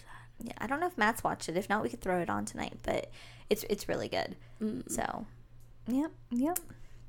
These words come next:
Speaker 1: Yep, we got, we got a schedule now. We got plans.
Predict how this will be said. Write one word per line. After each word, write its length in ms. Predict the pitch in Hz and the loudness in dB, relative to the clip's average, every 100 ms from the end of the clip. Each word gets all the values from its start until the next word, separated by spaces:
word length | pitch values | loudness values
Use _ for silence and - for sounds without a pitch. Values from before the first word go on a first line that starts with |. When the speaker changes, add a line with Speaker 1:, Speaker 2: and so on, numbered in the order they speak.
| - | -4
Speaker 1:
Yep, 200 | 226 226 | -2 0
we 120 | 220 | 0
got, 300 | 220 226 226 233 - | 2 4 4 2 -4
we 180 | 208 208 | -4 0
got 160 | 214 214 | 4 4
a 40 | |
schedule 380 | 240 277 285 262 | 4 4 4 4
now. 320 | 208 156 202 - | 6 6 4 0
We 120 | - 202 | -4 0
got 280 | 208 - | 0 -2
plans. 600 | - 214 214 196 202 - | 0 2 2 2 2 0